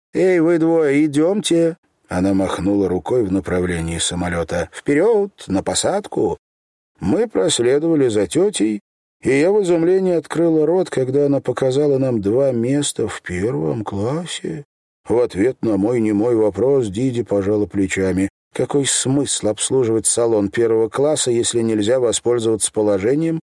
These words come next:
и побаловать любимую племянницу?» Я обняла ее, и она обняла меня чуть крепче, чем обычно, а потом подтолкнула к креслу. «Ну все,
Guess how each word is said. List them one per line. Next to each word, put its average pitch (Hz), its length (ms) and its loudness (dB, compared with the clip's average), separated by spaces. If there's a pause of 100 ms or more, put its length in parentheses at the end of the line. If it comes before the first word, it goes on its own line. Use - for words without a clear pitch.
(180)
и 143 100 0
побаловать 123 680 0
любимую 110 480 0
племянницу?» 101 800 -2 (440)
Я 110 300 0
обняла 107 480 -2
ее, 80 300 -12 (340)
и 95 120 -2
она 101 440 0
обняла 156 440 2
меня 110 260 0
чуть 113 240 -4
крепче, 113 420 -2
чем 95 220 -2
обычно, 92 540 -2 (260)
а 123 160 -2
потом 156 440 -2
подтолкнула 131 1160 -2
к - 80 -18
креслу. 101 500 0
«Ну 101 120 0
все, - 420 -6